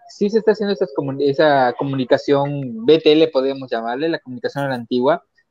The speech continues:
el perifoneo, el que la gente ande, eh, en los puntos complicados, por ejemplo, en el crucero de Cancún, hay brigadas constantemente pidiéndole a la gente que use cubrebocas, que no se reúnan.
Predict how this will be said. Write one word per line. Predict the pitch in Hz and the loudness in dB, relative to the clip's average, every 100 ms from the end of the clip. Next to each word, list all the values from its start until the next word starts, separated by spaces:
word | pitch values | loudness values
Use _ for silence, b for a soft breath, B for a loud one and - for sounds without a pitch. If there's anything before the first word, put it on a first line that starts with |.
| _ - | _ 0
el | 139 | 2
perifoneo, | 135 135 135 139 135 139 143 143 139 139 139 | 4 4 4 4 2 4 6 8 8 6 4
el | 131 123 | 2 2
que | |
la | 135 127 | 2 2
gente | 143 139 135 | -2 -2 2
ande, | 139 143 139 131 117 107 - | 2 4 4 6 2 -2 -4
eh, | 131 120 113 113 143 | 0 2 2 0 -2
en | 135 | 0
los | 131 | 0
puntos | - 151 156 - - - 143 | 0 2 2 0 -10 -10 -2
complicados, | 135 127 135 143 143 139 | -2 0 0 4 4 4
por | 135 | 0
ejemplo, | 143 143 151 | 0 0 0
en | 135 | 0
el | |
crucero | - 139 147 147 | 0 2 4 6
de | 139 | 4
Cancún, | 131 123 139 170 - _ _ _ - - _ _ | 2 0 0 0 -6 _ _ _ -20 -20 _ _
hay | 147 147 | 0 2
brigadas | 156 143 143 143 | 4 6 4 2
constantemente | 139 - 139 139 127 131 156 - _ _ | -6 -6 -4 -4 -4 -6 -6 -8 _ _
pidiéndole | 147 143 151 160 | 2 4 6 6
a | 139 | 6
la | 123 | 4
gente | 143 139 143 | 0 -2 -2
que | - | 0
use | 120 123 | -2 0
cubrebocas, | 127 120 135 135 135 | 4 6 6 4 0
que | - | 0
no | 123 | -4
se | 120 | 0
reúnan. | 123 120 135 147 139 135 | 4 6 6 2 0 -2